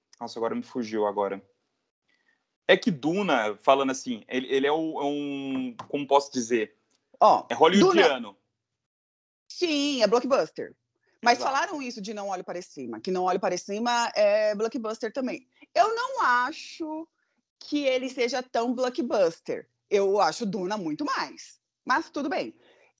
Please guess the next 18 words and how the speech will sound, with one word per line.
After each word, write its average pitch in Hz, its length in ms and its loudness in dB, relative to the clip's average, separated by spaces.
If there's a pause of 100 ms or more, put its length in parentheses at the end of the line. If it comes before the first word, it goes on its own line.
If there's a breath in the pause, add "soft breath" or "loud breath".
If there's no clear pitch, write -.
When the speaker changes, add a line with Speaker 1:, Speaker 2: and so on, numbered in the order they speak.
Speaker 2:
Eu 440 180 4
acho - 140 2
que 381 100 4
Duna 285 240 0
não 285 180 -2
leva, 202 540 -4
porque 202 200 -4
geralmente 208 400 -6
esses 202 240 -8
filmes 180 300 -4
com - 180 -4
muita, 143 1300 0
é, 127 600 0 (1120)
efeito 185 280 4
visual 160 380 6
não 165 180 4
leva, 170 380 -2
né? 151 220 -6